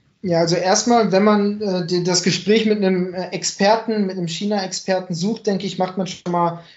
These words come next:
ganz vieles sehr richtig, weil wirklich der Markt sehr schwer zu verstehen ist von einer, von einer äu-, äußeren Perspektive. Deswegen, ähm, gibt es ja dort Beratung wie uns auch. Das würde ich als allererstes empfehlen. Wenn man dann mit uns im Gespräch ist,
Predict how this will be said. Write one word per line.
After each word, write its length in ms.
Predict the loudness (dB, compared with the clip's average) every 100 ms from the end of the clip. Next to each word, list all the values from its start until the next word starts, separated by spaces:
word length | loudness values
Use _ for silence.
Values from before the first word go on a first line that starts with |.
| -2
ganz 240 | 0 0
vieles 380 | 2 2 2 2
sehr 320 | 0 2 2
richtig, 500 | 2 0 -2 -6 -4
weil 220 | -2 0
wirklich 320 | -2 -4 -6 -2
der 140 | 0
Markt 360 | 2 2 -2 -16 _ _ _ -8
sehr 640 | 0 2 4 4 2 -4 _ _
schwer 440 | -6 0 2 2
zu 140 | 0 -4
verstehen 400 | -4 -4 -2 -2
ist 160 | -2
von 180 | -2 0
einer, 220 | 0 -2
von 200 | -2 -2
einer 280 | 0 0 2
äu-, 240 | 4 4 4
äußeren 640 | 2 2 -4 -6 -6 -6
Perspektive. 720 | -4 -2 -2 -4 -4 -2 0
Deswegen, 720 | 0 0 -2 -2 -2 -4 -8 -16 _
ähm, 520 | -4 -2 0 -2 -6 -6
gibt 200 | -4 0
es 140 | 2 4
ja 220 | 4 2
dort 340 | 0 -2 -2
Beratung 460 | -2 2 2 2 0
wie 60 | 0
uns 260 | 0 0
auch. 240 | -2 -2 -4 -20 -20 -20 _
Das 240 | 0 0 2
würde 100 | 0
ich 100 | 0
als 140 | -4 -2
allererstes 520 | -2 0 0 -2 -2
empfehlen. 380 | -2 0 0 2
Wenn 100 | 2
man 120 | 2
dann 160 | 2
mit 120 | 0 0
uns 200 | 0 2
im 80 |
Gespräch 520 | 2 2 2 4 4 2
ist, 380 | 0 0 0